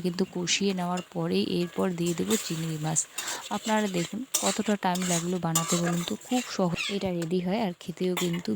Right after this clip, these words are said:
ভীষণ সুন্দর হয়। সাদা ভাত থাক আর এটা থাক, তার সাথে আর কিচ্ছু লাগবে না। আর লাস্টে নামানোর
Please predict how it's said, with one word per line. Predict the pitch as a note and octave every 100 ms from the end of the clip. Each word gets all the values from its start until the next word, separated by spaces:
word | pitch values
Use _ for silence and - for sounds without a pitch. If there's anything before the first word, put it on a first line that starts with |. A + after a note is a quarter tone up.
| D#3+
ভীষণ | D#3 - D#3+ E3 -
সুন্দর | D#3+ E3 F3
হয়। | E3 E3
সাদা | F3+ F3 F#3+ E3
ভাত | E3+ -
থাক | G3+ F#3 F3+
আর | F3+
এটা | F3 E3+ -
থাক, | G3+ - - - -
তার | G3 F#3
সাথে | F#3+ G3
আর | F#3
কিচ্ছু | F3 - - F3
লাগবে | E3 D3+ D#3
না। | E3
আর | D#3 D#3
লাস্টে | E3+ - - F3
নামানোর | E3 E3 E3